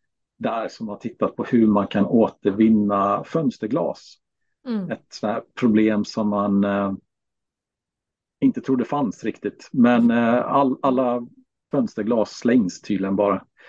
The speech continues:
Speaker 1: Eh, och då har de hittat ett sätt att, eh, kunna återvinna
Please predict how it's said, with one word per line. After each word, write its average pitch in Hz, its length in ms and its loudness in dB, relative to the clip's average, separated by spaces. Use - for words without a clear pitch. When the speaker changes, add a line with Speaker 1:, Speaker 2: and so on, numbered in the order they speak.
Speaker 1:
Eh, 101 280 0
och 113 240 -2
då 117 200 2
har 117 320 -2
de 101 280 -4
hittat 101 340 -10
ett - 120 -8
sätt - 320 -8
att, - 200 -4
eh, 92 240 -4
kunna 151 220 4
återvinna 151 640 2